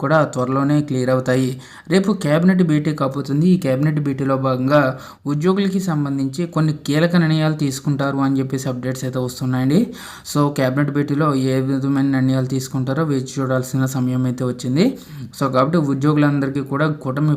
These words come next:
ప్రభుత్వం అండగా అయితే నిలుస్తుందండి. ఖచ్చితంగా పెండింగ్లో ఉన్నటువంటి బకాయిలతో పాటుగా నూతన పీఆర్సీకి సంబంధించి చర్యలు అయితే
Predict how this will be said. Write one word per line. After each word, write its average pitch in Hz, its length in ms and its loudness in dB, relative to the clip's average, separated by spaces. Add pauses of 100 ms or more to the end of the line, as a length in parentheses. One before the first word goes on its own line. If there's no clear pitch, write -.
ప్రభుత్వం 131 480 0
అండగా 127 300 -2
అయితే 131 160 -2 (100)
నిలుస్తుందండి. 131 580 -2 (420)
ఖచ్చితంగా 147 500 -2 (120)
పెండింగ్లో 147 420 2
ఉన్నటువంటి 135 380 -2 (100)
బకాయిలతో 135 480 -2
పాటుగా 135 260 2 (460)
నూతన 175 280 0 (120)
పీఆర్సీకి 147 500 -4
సంబంధించి 135 500 -2 (140)
చర్యలు 135 340 0
అయితే 135 140 -4